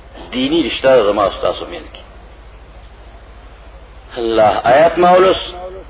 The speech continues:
مبارک، د نبی علیه الصلاة والسلام درې فرمانونه ما ولوستل. <clears throat> دا عالم نو نشته شوی دی. دریابونه روان دي، شور دی او غوغا ده.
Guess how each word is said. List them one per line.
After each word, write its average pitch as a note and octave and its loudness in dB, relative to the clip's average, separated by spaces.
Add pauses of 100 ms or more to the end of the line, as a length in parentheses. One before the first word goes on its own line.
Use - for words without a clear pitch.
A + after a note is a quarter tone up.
(380)
مبارک، A2 2 (220)
د - -8
نبی A#2+ 0
علیه A2 2
الصلاة A#2 0
والسلام G#2+ -2 (680)
درې D3+ 2
فرمانونه A2+ 0
ما F#2+ 0
ولوستل. E2+ -6 (720)
<clears throat> - -8 (2250)
دا C#3+ 4
عالم D#3 4
نو G3 2
نشته B2+ 0
شوی G#2+ 0
دی. D2+ -10 (1500)
دریابونه D3+ 4
روان E3 4
دي، B2 -4
شور D3+ 2
دی B2 0
او A#2 4
غوغا G#2 4
ده. E2+ -2